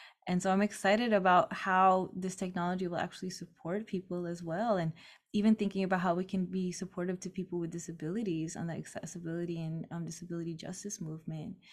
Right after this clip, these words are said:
Uh, and I don't wanna be, I think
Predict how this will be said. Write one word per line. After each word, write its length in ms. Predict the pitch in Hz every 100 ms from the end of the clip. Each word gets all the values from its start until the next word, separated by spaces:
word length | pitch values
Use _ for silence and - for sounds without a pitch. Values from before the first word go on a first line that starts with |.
| - - - _ -
Uh, 100 | - _ _ _ _ _ _ 190
and 100 | 190
I 60 |
don't 240 | 185 208 226
wanna 280 | 214 214
be, 720 | 180 - 180 175 180 185 180 - _ _
I 60 | 180
think 460 | 180 196 196 -